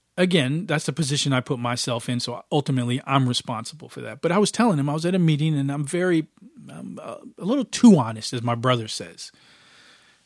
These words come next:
Uh, my brother likes to use the, uh, the analogy that I'm, I'm the Tupac of the wine business, meaning I got that hit 'em, he says I got a hit 'em up style, where I just say, "Fuck you and your money," and I just, I just lay it all out there. And I,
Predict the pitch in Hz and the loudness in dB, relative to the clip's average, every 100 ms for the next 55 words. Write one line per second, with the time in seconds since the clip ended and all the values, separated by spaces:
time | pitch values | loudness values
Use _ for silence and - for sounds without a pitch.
0 | - 120 120 120 135 135 127 127 127 - | -10 -6 -4 0 2 2 4 2 0 -4
1 | 120 123 127 120 - 117 117 117 113 113 | -4 -2 -2 -4 -6 -8 -6 -6 -6 -6
2 | 113 120 - 131 120 123 123 123 117 120 | -8 -10 -10 -8 -4 -2 -2 -2 -6 -8
3 | 117 120 120 120 - 127 120 - 208 196 | -6 -4 -4 -4 -6 -6 -6 2 4 6
4 | 156 113 - 143 120 117 127 131 120 110 | 4 2 -4 -8 -6 -2 0 2 0 -6
5 | 110 110 113 123 120 117 117 123 120 127 | -10 -12 -8 -6 -6 -6 -6 -6 -6 -8
6 | - - 143 147 - 151 160 139 127 127 | -4 2 2 2 -2 -4 -2 -2 -2 -2
7 | 117 - 160 139 131 - - 131 120 113 | -2 4 6 6 2 0 -2 -4 -4 -14
8 | - - - _ - 120 120 120 - 117 | -20 -20 -20 _ -8 -6 -4 -4 -6 -8
9 | - - - - 131 127 131 123 107 110 | 0 0 0 -6 -4 -2 -2 -4 -8 -14
10 | 107 110 110 117 120 - - 127 131 - | -16 -14 -12 -10 -10 -12 -10 -10 -10 -12
11 | 131 139 135 131 127 131 175 175 139 135 | -4 -2 0 0 -2 -2 -4 -4 -8 -6